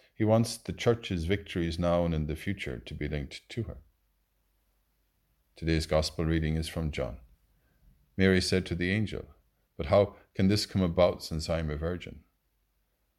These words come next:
"The Holy Spirit will come upon you," the angel answered, "and the power of the Most High will cover you with its shadow. And so the child will be holy and will be called Son of God."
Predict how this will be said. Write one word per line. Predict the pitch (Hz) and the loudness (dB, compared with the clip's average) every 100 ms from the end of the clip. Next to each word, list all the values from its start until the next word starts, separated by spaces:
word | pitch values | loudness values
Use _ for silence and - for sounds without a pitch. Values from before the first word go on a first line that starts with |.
| _ - | _ 2
"The | |
Holy | 87 87 | 4 4
Spirit | - 107 101 - - - | 2 6 6 4 -12 -4
will | 98 | -4
come | 95 104 | 0 0
upon | 95 110 113 | 2 2 2
you," | 101 | 2
the | 82 | 0
angel | 82 80 80 | 0 -2 -2
answered, | 76 78 - - - - | -4 -6 -8 -12 -14 -14
"and | 82 76 | -6 -6
the | |
power | 76 82 82 80 | 0 4 6 4
of | 78 | 2
the | |
Most | 80 80 - | 0 -2 -4
High | - 80 80 | 0 2 2
will | 76 | -2
cover | 76 82 80 | -2 -2 0
you | 76 | -2
with | 76 76 | -4 -6
its | - | -8
shadow. | - 90 71 - _ _ _ _ _ _ - | -8 -8 -10 -16 _ _ _ _ _ _ -6
And | 92 | -2
so | - 110 | 4 4
the | 104 | 2
child | - 101 95 | 4 6 6
will | 95 | 4
be | 90 90 | 2 2
holy | 98 104 90 | 2 4 2
and | 82 80 | 0 0
will | 80 | 0
be | 78 | -2
called | 78 - 82 78 - | -4 -2 -2 -2 -10
Son | - 92 | -6 -4
of | 80 73 | -4 -4
God." | 85 85 60 | -2 -2 -4